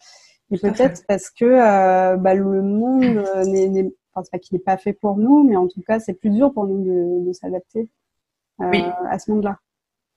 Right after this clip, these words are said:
Speaker 2: Je pense que la dureté du monde actuel, euh, est très difficile à vivre. Et puis, si on n'a pas des, des ressources en nous et qu'on n'a pas, euh,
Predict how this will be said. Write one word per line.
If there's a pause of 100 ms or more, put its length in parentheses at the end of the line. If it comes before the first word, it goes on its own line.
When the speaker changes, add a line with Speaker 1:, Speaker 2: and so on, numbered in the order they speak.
(540)
Speaker 2:
Je
pense
que
la
dureté
du
monde
actuel,
euh,
est
très
difficile
à
vivre.
Et
puis,
si
on
n'a
pas
des,
des
ressources
en
nous
et
qu'on
n'a
pas,
euh,